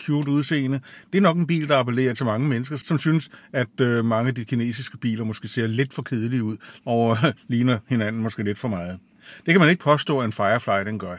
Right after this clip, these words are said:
Jeg ved ikke rigtig, hvad den skal læne sig op af. Måske en Mini, men ikke engang der, der er der en fuldstændig lige sammenligning. Men det er en lille bil. Det er en bil, der bare måler fire meter i længden, og en bil, hvor man vitterligt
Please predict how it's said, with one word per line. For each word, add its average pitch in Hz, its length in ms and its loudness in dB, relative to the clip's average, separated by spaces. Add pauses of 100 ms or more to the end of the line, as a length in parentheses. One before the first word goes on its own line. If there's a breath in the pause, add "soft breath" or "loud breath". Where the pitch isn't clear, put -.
Jeg 113 160 -8
ved 135 100 2
ikke 143 140 0
rigtig, 120 180 -2
hvad 110 120 -2
den 107 80 -4
skal 113 160 -6
læne 101 300 -4
sig 120 120 -6
op 110 200 -4
af. 107 180 -4
Måske 110 260 -8
en 170 180 0
Mini, 117 300 2
men 120 200 0
ikke 123 140 -2
engang 120 320 -2
der, 143 200 -4 (280 loud breath)
der 120 80 2
er 120 40 4
der 127 60 2
en 117 80 0
fuldstændig 117 400 -4
lige 117 180 0
sammenligning. 110 560 -4 (200 loud breath)
Men 151 160 2
det 147 80 6
er 156 60 6
en 190 100 6
lille 175 200 2
bil. 175 220 -2
Det 160 120 -8
er 156 40 -2
en 147 80 -2
bil, 165 200 -4
der 147 60 -8
bare 131 180 -2
måler 123 240 -4
fire 139 220 -4
meter 117 260 -2
i 104 60 -2
længden, 131 380 -4 (240 loud breath)
og 156 80 -2
en 147 80 0
bil, 147 320 -2
hvor 135 140 0
man 120 300 0
vitterligt 127 440 -2